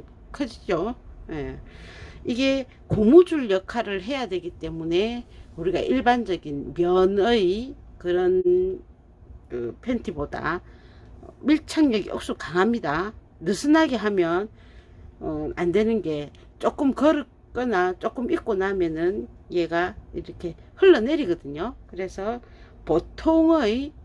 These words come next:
어, 우리 면 팬티 이런 것보다 훨씬 더 밀착을 돼야 됩니다. 밀착되는 게 맞는 겁니다.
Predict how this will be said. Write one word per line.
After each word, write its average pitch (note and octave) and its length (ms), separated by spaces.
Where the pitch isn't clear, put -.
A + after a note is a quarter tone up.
어, D4+ 300
우리 E3 360
면 E3 360
팬티 A3+ 440
이런 F#3+ 360
것보다 D#3+ 600
훨씬 C#4+ 580
더 F#3+ 160
밀착을 G3+ 580
돼야 F3 220
됩니다. D3+ 640
밀착되는 B3+ 1000
게 D4+ 300
맞는 D4+ 440
겁니다. E3+ 640